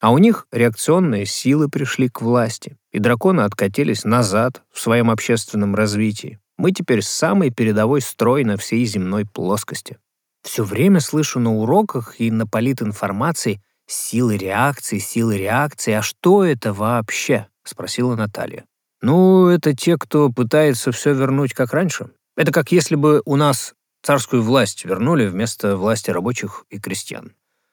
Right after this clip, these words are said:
И ты бы сейчас не над иероглифами сохла, а ишачила где-нибудь прачкой за несколько рублей в месяц". "А вы, дядя Костя, где были бы вы?" "Не знаю,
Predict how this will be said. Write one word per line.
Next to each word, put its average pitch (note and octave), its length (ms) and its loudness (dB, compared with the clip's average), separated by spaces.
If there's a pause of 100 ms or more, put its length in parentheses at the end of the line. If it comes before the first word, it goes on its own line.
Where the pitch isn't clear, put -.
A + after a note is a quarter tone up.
(140)
И - 100 -10
ты B2+ 140 -2
бы A2 320 2 (140)
сейчас - 560 -4
не A2 360 0
над G#2+ 160 0
иероглифами A#2 600 2
сохла, F2 420 -6
а A#2+ 80 -4
ишачила C#3 500 -4
где-нибудь A#2 420 -2
прачкой G2 560 -4 (120)
за F#2+ 140 -10
несколько F#2+ 400 -6
рублей F#2 260 -4
в E2+ 40 -8
месяц". - 420 -10 (500)
"А D3 120 4
вы, D3+ 320 4 (240)
дядя A#2+ 240 4
Костя, A#2+ 420 0 (760)
где A2 220 2
были D#3+ 240 4
бы A2+ 180 2
вы?" G#2 300 -4 (520)
"Не F#2+ 180 -6
знаю, F#2 580 -4